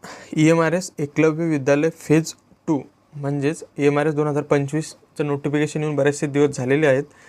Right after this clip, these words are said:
तुमची, अ, फॉर्म भरण्याची लास्ट तारीख तेवीस ऑक्टोबर दोन हजार पंचवीस आहे. ठीक आहे, जास्त दिवस नाही राहिले. तर बऱ्याचशा विद्यार्थ्यांना अजून माहिती नसेल ईएमआरएस काय असते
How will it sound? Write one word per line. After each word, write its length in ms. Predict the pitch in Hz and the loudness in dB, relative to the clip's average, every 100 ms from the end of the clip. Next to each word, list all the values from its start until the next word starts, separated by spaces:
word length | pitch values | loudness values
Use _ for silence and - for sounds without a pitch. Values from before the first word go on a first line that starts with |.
| - - | -18 -8
तुमची, 260 | 147 160 160 - - | -4 -2 -4 -6 -12
अ, 240 | - 139 | -4 -4
फॉर्म 220 | 139 151 160 | 0 2 2
भरण्याची 360 | 143 147 147 | 2 2 0
लास्ट 260 | 147 151 - | 0 -2 -2
तारीख 200 | 135 156 - - | -2 -2 -6 -4
तेवीस 260 | 143 147 | -4 -2
ऑक्टोबर 420 | 143 - 147 139 143 | -6 -4 -4 -2 0
दोन 220 | 139 139 | 0 0
हजार 300 | 127 131 170 | -2 -2 -2
पंचवीस 500 | - 143 135 143 - | -4 -4 -4 -10 -8
आहे. 200 | 160 143 120 - _ _ | -4 -4 -6 -12 _ _
ठीक 160 | 143 135 | -6 -4
आहे, 80 | 147 - - - | -8 -10 -20 -4
जास्त 220 | 139 - | -2 0
दिवस 260 | 151 151 151 | 0 0 0
नाही 160 | 156 160 | 0 2
राहिले. 260 | 131 127 175 - - _ | 2 0 -6 -12 -20 _
तर 60 | 147 | 0
बऱ्याचशा 340 | 143 156 - | 2 2 0
विद्यार्थ्यांना 500 | 165 147 151 147 151 | -2 0 -2 -2 -2
अजून 280 | 151 139 156 | -2 -2 -2
माहिती 340 | 143 131 131 147 | -2 -2 -2 -4
नसेल 420 | 143 143 139 165 - | -4 -2 -4 -6 -10
ईएमआरएस 600 | 147 143 143 139 156 - - _ _ | -2 -2 0 -2 -4 -8 -18 _ _
काय 160 | 160 151 | -2 -2
असते 300 | 143 - | -4 -4